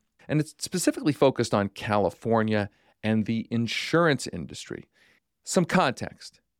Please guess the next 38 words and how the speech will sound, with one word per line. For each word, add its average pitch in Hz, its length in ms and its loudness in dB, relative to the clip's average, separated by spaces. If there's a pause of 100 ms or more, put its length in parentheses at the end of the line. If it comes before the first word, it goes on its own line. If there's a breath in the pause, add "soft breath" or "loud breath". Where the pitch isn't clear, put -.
(360)
It's - 100 -10
a 151 40 -2
really 208 380 4
important 127 420 2
story 92 320 2
because 92 380 0 (140)
th-, - 180 0
this 170 400 2 (220)
situation 110 680 0
is 92 140 -4
going 95 240 0
to 90 60 -4
come, 90 360 -6
in 98 100 0
my 92 180 2
view, 82 240 -4
to 78 400 -6
every 101 300 0
state, - 340 -8 (100)
the 98 120 -6
insurance 98 580 -2
shenanigans 92 720 -2
around 82 320 -4
climate. 62 360 -10 (560 soft breath)
The - 80 2
context - 460 2
of 127 100 0
this - 160 2
story 104 260 2
is 95 80 -4
that 117 100 0
in 127 100 -4
California, 135 640 0
climate 143 380 0
change 90 320 -4
has 95 140 -6
made 104 220 0
wildfires 95 840 0